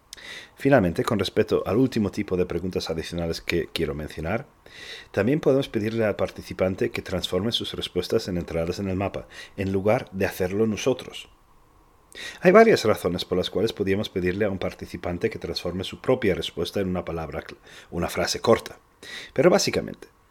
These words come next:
el participante podría ser un participante que regresa, que ya ha hecho el ejercicio antes, y que tú deseas que él o ella asuma una mayor responsabilidad sobre el ejercicio. O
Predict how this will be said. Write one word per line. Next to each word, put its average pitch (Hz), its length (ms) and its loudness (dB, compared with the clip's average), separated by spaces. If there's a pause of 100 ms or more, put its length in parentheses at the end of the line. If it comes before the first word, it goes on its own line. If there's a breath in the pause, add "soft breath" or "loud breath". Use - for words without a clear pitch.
(420 loud breath)
el 113 160 2
participante 170 580 0
podría 101 380 2
ser 131 180 2
un 156 80 -2
participante 87 640 -6
que - 100 -6
regresa, 76 560 -4 (340 loud breath)
que 73 140 -6
ya 85 160 -4
ha 90 60 0
hecho 85 180 -4
el 82 80 -2
ejercicio 78 500 -6
antes, 73 440 -4 (400 loud breath)
y 190 240 2
que - 180 -4
tú 190 140 -2
deseas 123 480 2
que - 180 0
él 123 80 4
o 135 100 6
ella 92 240 2
asuma 113 360 -4
una 120 100 -2
mayor 92 220 0
responsabilidad 87 800 -4
sobre 85 300 -4
el 80 80 -4
ejercicio. - 600 -2 (880 loud breath)
O 113 360 8